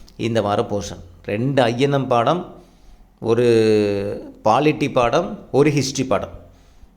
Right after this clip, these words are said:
ஓகேங்களா? So, எக்கனாமிக்ஸ் நான் இதை கொடுக்கல, ஏன்னா நாம் already நம்ம லெவன்த் எக்கனாமிக்ஸ் கம்ப்ளீட்டாக அந்த சிலபஸில் இருக்கிற அஞ்சு லெசன் நம்ம முடிச்சிட்டோம்.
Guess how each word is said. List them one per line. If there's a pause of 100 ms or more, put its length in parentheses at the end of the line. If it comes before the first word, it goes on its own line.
(260)
ஓகேங்களா?
So,
எக்கனாமிக்ஸ்
நான்
இதை
கொடுக்கல,
ஏன்னா
நாம்
already
நம்ம
லெவன்த்
எக்கனாமிக்ஸ்
கம்ப்ளீட்டாக
அந்த
சிலபஸில்
இருக்கிற
அஞ்சு
லெசன்
நம்ம
முடிச்சிட்டோம்.